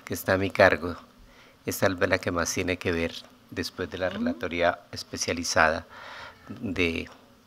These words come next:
Speaker 1: Protección a la Comunidad L G B T I, de todo este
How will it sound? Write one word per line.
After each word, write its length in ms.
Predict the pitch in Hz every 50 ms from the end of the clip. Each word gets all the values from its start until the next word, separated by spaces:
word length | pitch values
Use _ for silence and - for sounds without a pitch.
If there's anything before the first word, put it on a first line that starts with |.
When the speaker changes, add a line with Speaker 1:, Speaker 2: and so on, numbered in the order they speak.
| _ - -
Speaker 1:
Protección 560 | - 104 101 - - - - - - 87 78 - - -
a 40 | 95
la 100 | 90 87
Comunidad 320 | - - 85 90 87 85 87
L 100 | 85 76
G 120 | 95 92
B 100 | 90 90
T 120 | - - 95
I, 220 | 92 92 87 - - - - - - - - - - - - - - _ _ _ _ - - - _ _ _ _ _ _ _ _ _ _ - _ _ _ _ _ _ -
de 180 | - 104 123 117
todo 320 | - - 139 143 143 143
este 480 | 139 127 - - - 135 131 127 127